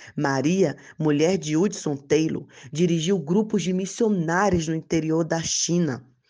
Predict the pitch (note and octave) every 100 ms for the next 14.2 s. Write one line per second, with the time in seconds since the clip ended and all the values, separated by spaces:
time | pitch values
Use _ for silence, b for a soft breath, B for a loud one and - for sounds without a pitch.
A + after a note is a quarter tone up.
0 | B - F3+ B3 B3+ - A3 C4+ C#4 -
1 | - A3 A#3+ B3+ B B B B _ _
2 | _ - F3+ F3+ F3 F3+ E3 E3 F3+ -
3 | F3+ F3 - F#3+ F#3 F3+ D#3+ F#3 F3 F3+
4 | F3 F3 D#3+ C#3+ E3+ E3+ E3+ - D#3 C#3
5 | D#3 E3+ D#3+ - B B F#3 F#3 E3+ E3
6 | D3+ D3 D#3 D3+ B B - D3 B2+ C3
7 | A#2 - - - _ _ _ D3 D#3+ F3
8 | B B D#3 - F3+ F3 - - G3+ C4
9 | - F#3+ G#3 G#3 G#3+ C#4 E4+ D4 C#4 G#3+
10 | C4 C4 G#3 D#3+ D#3 D#3+ - - B B
11 | B - A#3+ F#3 D#3+ G#3 F#3+ E3+ - -
12 | D3 C#3+ - B B - D#3+ D3 D3 G3
13 | A3+ G3+ G#3+ F#3 D3 C#3+ D#3 - D#3+ D3+
14 | F3+ -